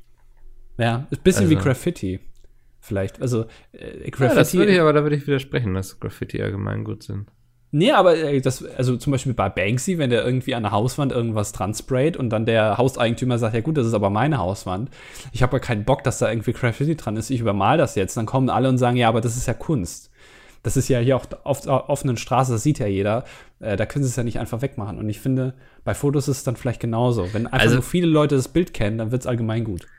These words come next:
Speaker 2: Wenn ich Hauseigentümer wäre und Banksy irgendwas daran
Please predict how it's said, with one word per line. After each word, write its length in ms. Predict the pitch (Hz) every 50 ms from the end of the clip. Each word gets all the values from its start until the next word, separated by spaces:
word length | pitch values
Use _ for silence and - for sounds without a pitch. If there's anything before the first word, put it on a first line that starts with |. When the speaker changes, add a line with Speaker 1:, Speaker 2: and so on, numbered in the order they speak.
| - - - - -
Speaker 2:
Wenn 160 | - 120 143 -
ich 220 | - 180 - -
Hauseigentümer 800 | 131 123 135 147 123 - 110 110 107 107 107 - - 104 98 95 92
wäre 240 | 95 95 95 95 98
und 200 | 98 98 92 -
Banksy 360 | 107 113 135 143 - - 135
irgendwas 400 | - - 117 120 117 110 104 -
daran 520 | - 104 98 95 101 110 113 110 104 -